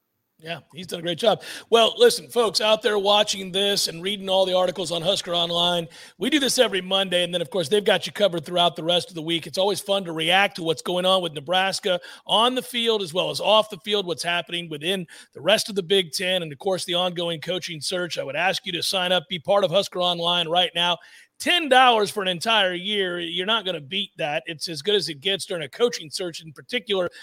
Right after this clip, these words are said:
especially with the insight and the expertise these gentlemen bring you every week. Don't forget, sign up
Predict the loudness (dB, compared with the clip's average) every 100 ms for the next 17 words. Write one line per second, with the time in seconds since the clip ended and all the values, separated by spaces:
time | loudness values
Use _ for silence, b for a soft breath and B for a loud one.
0 | B -8 -2 4 4 4 -2 -4 -2 -4
1 | 0 2 2 0 -2 -2 -10 -8 -8 -6
2 | -4 -4 -2 -2 -4 -4 -4 -2 2 2
3 | 2 -2 -2 -2 -6 B B _ 0 2
4 | 0 2 0 0 0 2 4 4 2